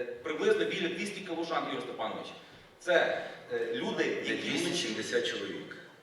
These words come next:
Speaker 1: Скільки?
Speaker 2: Сімдесят чоловік.
Speaker 1: В середньому біля двісті чоловік. Ми
Speaker 2: Сімдесят.
Speaker 1: відправляємо людей на два дні, Ігор Степанович. Люди працюють вночі, вони працюють в охороні, вони не сплять взагалі, вони сплять буквально по три години.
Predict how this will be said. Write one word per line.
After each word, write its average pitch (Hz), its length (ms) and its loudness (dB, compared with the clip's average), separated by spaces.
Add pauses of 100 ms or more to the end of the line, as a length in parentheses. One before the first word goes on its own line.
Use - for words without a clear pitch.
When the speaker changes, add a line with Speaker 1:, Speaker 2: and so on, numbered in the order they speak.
(300)
Speaker 1:
Скільки? 151 360 -14 (100)
Speaker 2:
Сімдесят 180 640 -12
чоловік. - 160 -14 (300)
Speaker 1:
В - 40 -14
середньому 127 600 2
біля 123 280 -6
двісті 151 320 -8
чоловік. 139 240 -6
Ми 139 60 -8
Speaker 2:
Сімдесят. 135 140 -6
Speaker 1:
відправляємо 160 580 4
людей 180 380 4 (140)
на 139 80 0
два - 220 6
дні, - 360 0 (420)
Ігор 139 160 -6
Степанович. - 420 -4 (440)
Люди 165 280 0
працюють 170 540 0 (180)
вночі, 151 560 -2
вони 107 220 0
працюють - 440 0
в - 40 -6
охороні, 160 560 4
вони 175 180 -2
не 190 100 2
сплять 180 540 4
взагалі, 170 400 2
вони 135 160 0
сплять 185 300 2
буквально 180 320 2
по 175 120 0
три - 160 0
години. 135 380 6